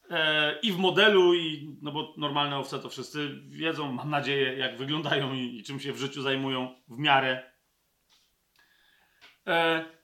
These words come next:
może to wybrzmiało ostatnio, ale, a może nie wybrzmiało, bo będziemy kontynuować dzisiaj ten temat i jeszcze będziemy kontynuować w przyszłym tygodniu.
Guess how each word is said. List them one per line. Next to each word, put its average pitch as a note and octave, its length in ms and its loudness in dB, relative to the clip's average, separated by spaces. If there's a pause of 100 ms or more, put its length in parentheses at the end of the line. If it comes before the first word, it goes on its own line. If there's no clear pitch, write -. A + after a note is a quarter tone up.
(120)
może A3+ 640 6
to G#3+ 240 6
wybrzmiało F#3+ 680 4
ostatnio, F3+ 500 0
ale, D#3 380 0
a D#3+ 80 0
może C#3+ 260 0
nie G#3 180 2
wybrzmiało, C#3+ 540 0
bo D#3 120 -4
będziemy F3 360 -2
kontynuować F3+ 580 -2
dzisiaj G3+ 360 -2
ten D#3+ 160 -6
temat F#3 320 2
i E3+ 60 -8
jeszcze G3 260 0
będziemy F3 340 -2
kontynuować E3+ 560 -6
w - 80 -18
przyszłym E3+ 400 -10
tygodniu. C#3 460 -2